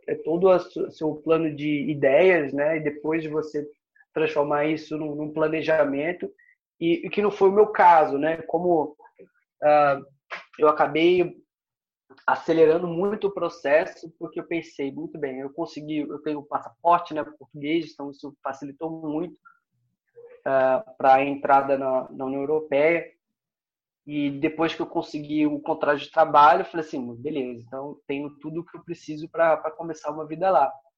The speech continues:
Ah, e aí, só que não é uma decisão fácil, né, cara? Principalmente se você, é, acaba indo sozinho, que no final, na prática,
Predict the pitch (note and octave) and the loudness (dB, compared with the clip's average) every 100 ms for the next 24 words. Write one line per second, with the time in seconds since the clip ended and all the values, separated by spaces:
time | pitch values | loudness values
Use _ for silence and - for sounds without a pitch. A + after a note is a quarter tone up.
0 | _ _ _ _ _ - D3 D3 C#3+ - | _ _ _ _ _ -8 -4 -4 -6 -8
1 | _ _ _ _ _ _ _ _ E3 F3 | _ _ _ _ _ _ _ _ 0 2
2 | E3+ F3 F#3+ G#3+ G#3+ G3+ - - _ _ | 4 2 0 0 0 0 -4 -12 _ _
3 | _ _ _ _ - F#3 A3+ A3+ F3+ F3 | _ _ _ _ -14 -6 -2 0 2 0
4 | C#3+ C3+ C#3+ C3+ - C3 B2 - C3 C3 | -4 -4 -4 -4 2 2 2 -6 -14 -12
5 | B2 B2 - - E3+ F3 F3 _ _ _ | -12 -12 -14 -10 -8 -8 -10 _ _ _
6 | _ _ _ _ _ _ D#3+ D#3 D#3+ - | _ _ _ _ _ _ -10 -8 -8 -10
7 | - D3+ E3 E3+ E3+ D#3+ D3+ - _ _ | -8 -4 -2 0 0 0 -2 -6 _ _
8 | _ - D3 C#3+ - C#3 - D#3+ E3 E3+ | _ -8 -4 -2 -2 -4 2 2 4 4
9 | D#3 - _ _ - F3+ F3+ F#3 G#3+ G3+ | 4 -2 _ _ -12 -10 -10 -2 0 0
10 | F#3 G3 A3 G#3 - G#3 G3 - F3+ F3 | -2 -6 -8 -14 -12 -12 -12 -10 -6 -2
11 | E3 E3 D#3 D#3 - | -2 2 2 2 -4